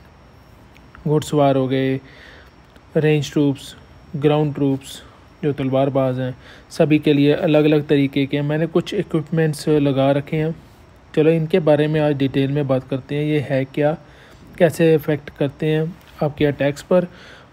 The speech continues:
और क्या-क्या करना चाहिए आपको। तो चलो, हम stable पे click करते हैं, blazon में जाते हैं।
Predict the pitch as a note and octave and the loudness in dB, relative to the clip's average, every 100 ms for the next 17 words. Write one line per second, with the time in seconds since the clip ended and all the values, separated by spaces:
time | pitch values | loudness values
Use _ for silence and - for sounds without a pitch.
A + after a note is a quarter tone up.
0 | - E3+ E3 E3+ E3+ - - - - E3+ | 0 4 6 6 2 -4 -20 -8 2 2
1 | D#3 D#3 D#3+ D3 C#3+ C#3 C3+ B2+ B2 - | 4 0 0 0 0 0 0 0 -4 -10
2 | C#3 - - - - - - - - - | -12 -14 -20 -20 -20 -20 -20 -20 -20 -20
3 | - - - - - D3+ - D#3+ F3 F#3 | -20 -20 -20 -16 -6 -4 2 2 2 -2
4 | - - - - - - - D#3 D3 - | -10 -20 -20 -20 -20 -20 -8 -4 -4 0
5 | E3+ D#3 E3+ F3+ E3 D#3+ D3+ D3 C#3 D#3 | 0 2 2 2 0 -2 0 -2 -2 -2
6 | D3+ C#3+ C3+ C#3 D3 D#3+ D3+ C#3 B2 C3 | -2 0 0 0 0 0 0 0 -2 -6
7 | C3+ | -8